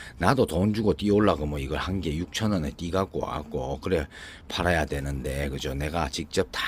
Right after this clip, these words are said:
만들어 갖고, 그래, 우리 고객님들한테, 그죠? 예, 만 오천 원짜리를, 그죠? 내가 직접 만들어 갖고 저렴하게 왕왕 도매가로 육천 원 해드리니디.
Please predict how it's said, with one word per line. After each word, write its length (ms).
만들어 400
갖고, 440
그래, 160
우리 240
고객님들한테, 1160
그죠? 280
예, 140
만 280
오천 380
원짜리를, 640
그죠? 200
내가 240
직접 320
만들어 400
갖고 400
저렴하게 640
왕왕 500
도매가로 840
육천 400
원 140
해드리니디. 720